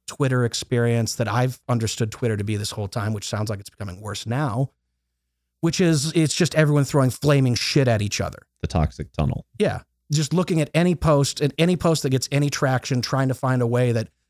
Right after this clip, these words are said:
Speaker 1: it's horrible, kill yourself, you're the worst, let's dox them, no matter what it is.
Speaker 2: Yeah. Twitter, I think, could be summarized as the, uh, scene in that movie where John Cena is doing the butt chug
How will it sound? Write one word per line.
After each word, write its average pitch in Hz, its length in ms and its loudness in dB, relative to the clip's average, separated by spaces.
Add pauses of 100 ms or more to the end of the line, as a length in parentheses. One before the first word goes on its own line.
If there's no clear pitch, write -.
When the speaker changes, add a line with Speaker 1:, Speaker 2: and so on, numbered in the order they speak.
(140)
Speaker 1:
it's 175 200 0
horrible, 139 440 2
kill 147 240 2
yourself, 127 480 2
you're 131 280 2
the 123 80 0
worst, 117 380 0
let's 113 280 0
dox 98 360 -4
them, - 160 -12 (260)
no 139 80 2
matter 156 240 4
what 131 160 4
it 101 100 0
is. - 240 -14 (680)
Speaker 2:
Yeah. 95 240 6 (600)
Twitter, 127 520 8
I 92 60 8
think, 101 200 6
could 92 80 2
be 85 80 6
summarized 85 600 6
as 78 160 0
the, 76 260 4
uh, 71 140 4
scene 90 300 2
in 82 100 2
that 76 180 2
movie 80 240 2
where 78 140 2
John 80 280 0
Cena 78 520 2
is 82 120 -4
doing 76 220 -2
the 71 80 -4
butt - 220 -2
chug 67 300 -4